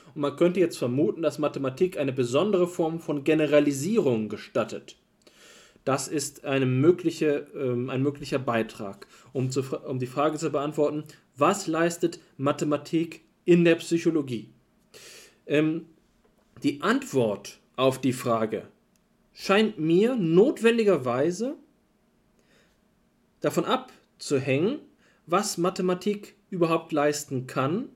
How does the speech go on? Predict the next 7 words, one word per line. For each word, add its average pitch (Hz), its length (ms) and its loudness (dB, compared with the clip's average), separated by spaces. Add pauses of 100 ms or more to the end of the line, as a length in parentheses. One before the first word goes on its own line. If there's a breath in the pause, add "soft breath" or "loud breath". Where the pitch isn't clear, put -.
(460 soft breath)
und 147 140 0
was 170 180 2
für - 140 -2
eine 170 220 0
Art 170 260 2
von 180 440 -2
empirischem, 165 760 -4